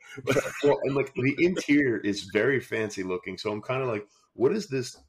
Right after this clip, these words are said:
Speaker 2: divorced dad doing at such, like, a fancy, you know?"
Speaker 1: It was like, dude, no, he sold insurance. I was about to say, 'cause even, like, with, uh,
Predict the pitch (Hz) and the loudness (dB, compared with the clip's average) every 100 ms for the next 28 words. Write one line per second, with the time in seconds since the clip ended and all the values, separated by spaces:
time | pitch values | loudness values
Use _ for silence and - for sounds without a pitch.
0 | _ 95 87 98 92 92 104 - - 98 | _ -16 -4 0 0 2 0 0 -8 -18
1 | - 90 95 90 82 - 80 92 92 87 | -2 -2 0 -4 -6 -10 _ -2 0 -2
2 | 80 87 92 87 92 90 - 95 95 - | -6 -8 -8 -6 -6 -8 -4 -4 -4 -6
3 | 92 90 82 87 87 85 85 240 240 202 | -8 -8 -10 -10 -10 -6 -6 0 2 4
4 | 156 175 - 160 139 127 123 123 147 143 | 2 -4 0 4 4 4 0 2 0 4
5 | 160 143 107 127 104 82 98 107 110 - | 4 4 0 0 0 2 2 2 0 0
6 | 110 95 98 101 131 143 127 104 104 104 | -2 0 -6 0 0 2 2 4 2 2
7 | 107 101 95 90 90 | 2 4 4 4 -2